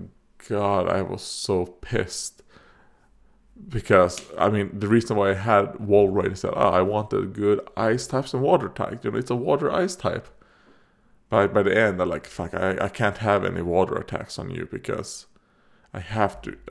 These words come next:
I'll, I'm just gonna have, like, Body Slam, Ice Beam, Icy Wind, and I guess Blizzard or whatever I had.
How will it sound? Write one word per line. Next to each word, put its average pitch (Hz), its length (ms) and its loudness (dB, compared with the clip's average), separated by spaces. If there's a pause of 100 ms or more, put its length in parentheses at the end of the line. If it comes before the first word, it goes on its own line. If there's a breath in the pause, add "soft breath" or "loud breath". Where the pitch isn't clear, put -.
(120)
I'll, 95 460 2
I'm 98 160 -2
just 98 200 0
gonna 90 160 -4
have, 85 280 -2
like, - 240 -8 (420)
Body 87 320 4
Slam, 85 540 -2 (100)
Ice 85 380 -4
Beam, 90 640 -12 (140)
Icy - 340 -6
Wind, 82 360 -6
and 82 80 -6
I 82 60 -6
guess 82 220 -8
Blizzard 85 540 -4
or - 20 -6
whatever 80 440 -4
I - 40 -8
had. - 340 -8